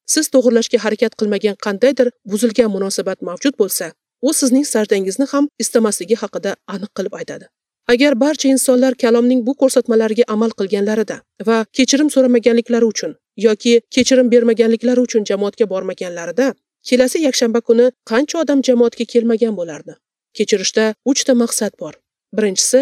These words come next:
biz hozirgina tilga olgan Isoning so'zlaridan iborat, ya'ni ikki shaxs o'rtasidagi o'zaro kelishuv. Ikkinchi maqsad Kolosaliklarga uchinchi bob o'n beshinchi oyatda berilgan. Masih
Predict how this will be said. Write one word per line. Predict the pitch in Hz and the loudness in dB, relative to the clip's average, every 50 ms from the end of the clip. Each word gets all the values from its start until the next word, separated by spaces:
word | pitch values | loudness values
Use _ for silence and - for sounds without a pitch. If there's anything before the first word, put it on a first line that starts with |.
| 277 - - | 2 0 0
biz | 233 294 - | 0 0 0
hozirgina | - - 302 320 - 302 247 226 247 254 254 | 0 -2 -2 -2 0 -2 0 2 2 2 2
tilga | - 226 208 185 226 | 2 0 0 2 2
olgan | 214 208 202 226 247 247 | 2 2 0 -2 -4 -4
Isoning | 240 214 - 220 196 208 262 320 | -4 -4 -4 -2 -2 0 -2 0
so'zlaridan | - - 233 208 220 220 226 220 220 226 214 - | 0 0 0 0 0 0 0 -2 -2 -2 -4 -6
iborat, | 190 185 170 170 160 151 156 - _ _ _ _ _ | -8 -10 -10 -12 -12 -14 -18 -20 _ _ _ _ _
ya'ni | - 175 202 180 175 202 240 285 - _ _ | -8 -6 -6 -2 0 0 0 0 -2 _ _
ikki | 247 233 - - | -10 -8 -6 -6
shaxs | - - 285 320 349 - - | -2 -2 -2 -2 -2 0 0
o'rtasidagi | - 233 - - 208 - - 202 185 - 226 240 247 233 - _ | 0 0 0 -2 -4 -4 -4 -6 -2 2 2 4 4 2 -2 _
o'zaro | - 214 220 196 214 190 190 220 | -2 0 0 0 0 -2 -4 -6
kelishuv. | - - 269 269 285 - - 226 - - _ _ _ _ | -4 -2 0 0 0 0 -2 -4 -4 -6 _ _ _ _
Ikkinchi | - 240 - - 294 277 - 381 | -6 -4 0 0 0 0 0 0
maqsad | 359 294 233 - - 170 147 - _ _ _ _ | -2 -2 -2 -2 -4 -6 -8 -10 _ _ _ _
Kolosaliklarga | - 240 240 285 339 - 311 262 262 - 247 220 220 - 233 240 247 233 - | 0 2 2 2 2 2 0 0 2 2 0 -2 0 2 4 4 4 2 0
uchinchi | 226 220 - - 208 - - - 170 | -4 -6 -4 -4 -4 -4 -6 -6 -4
bob | 180 214 247 - | -2 -2 -2 0
o'n | - 240 262 247 | 2 2 4 4
beshinchi | 269 247 - 294 277 - - | 2 2 2 0 0 0 0
oyatda | - 220 220 214 214 - - 226 202 | 0 2 2 2 0 0 -2 0 0
berilgan. | 214 196 165 151 - 165 170 - _ _ _ _ _ - | -2 -2 -4 -10 -14 -16 -18 -18 _ _ _ _ _ 0
Masih | 220 247 262 - - 349 | 2 2 2 2 -2 -4